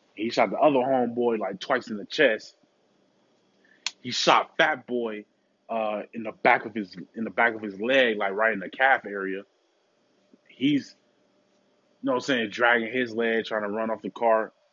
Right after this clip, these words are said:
Artie shoots him, and then they make it outside the train car.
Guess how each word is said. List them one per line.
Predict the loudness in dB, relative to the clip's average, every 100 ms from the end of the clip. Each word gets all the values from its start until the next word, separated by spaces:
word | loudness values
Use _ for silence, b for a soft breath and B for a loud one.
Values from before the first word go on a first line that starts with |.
| _ _ _ _ _ 0
Artie | 4 4 2
shoots | -2 -6 -4
him, | -6 -6 -8
and | -6
then | -2 -2
they | 0
make | 0 0
it | 2
outside | 2 2 2 2
the | 0
train | -2 0 0
car. | -2 0 0